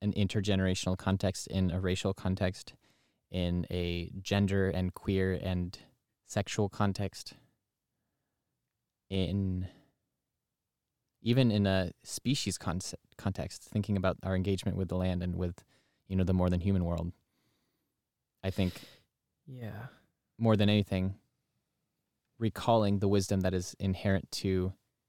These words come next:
Speaker 1: children that we
Speaker 2: Mm.
Speaker 1: started with, coming back to that.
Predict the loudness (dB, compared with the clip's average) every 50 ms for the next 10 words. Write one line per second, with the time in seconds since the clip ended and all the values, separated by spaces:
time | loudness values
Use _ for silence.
0 | _ _ _ _ -10 -2 0 0 0 0 0 -6 -6 -8 -10 -14 _ _ _ _
1 | _ _ -2 0 2 2 2 2 0 0 0 0 0 -2 -2 -6 -8 -8 _ _
2 | _ _ _ _ _ _ _ _ -2 2 2 2 2 2 0 -2 -2 -4 -8 -6
3 | -6 -6 -6